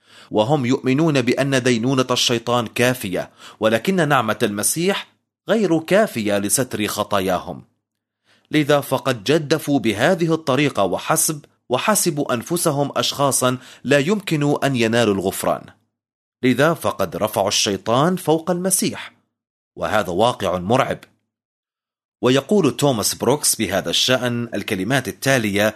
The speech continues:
التي تذكرنا بما يقوله الكتاب المقدس: "لقد نال منسى الخلاص.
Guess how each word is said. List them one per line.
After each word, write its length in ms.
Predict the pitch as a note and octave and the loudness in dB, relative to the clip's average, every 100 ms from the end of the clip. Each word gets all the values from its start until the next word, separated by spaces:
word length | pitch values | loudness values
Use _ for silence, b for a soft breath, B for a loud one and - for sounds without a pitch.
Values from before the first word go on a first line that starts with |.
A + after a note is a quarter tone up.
| B B B | B B B
التي 340 | C3+ G3+ G3+ F3+ | -2 0 0 0
تذكرنا 720 | F3 E3 D#3+ G3+ F3+ C#3 C3 | 2 0 -2 0 2 2 2
بما 300 | A#2+ A2 F2+ | 2 2 0
يقوله 540 | F2 - C3 A#2 G2+ | -2 0 2 2 0
الكتاب 460 | G#2 - - G2 F2+ | -2 -4 -2 0 -2
المقدس: 800 | E2+ - - - - - - _ _ _ _ _ _ _ _ _ G2+ | -6 -8 -10 -10 -6 -4 -6 _ _ _ _ _ _ _ _ _ -2
"لقد 300 | C3 D3+ D3 | 0 0 2
نال 380 | G#3+ F#3+ E3+ C#3 | 2 4 2 2
منسى 420 | B2+ D3 - A2 | 2 2 2 0
الخلاص. 680 | - G2 E2 - - - | 0 -2 -2 -2 -6 -6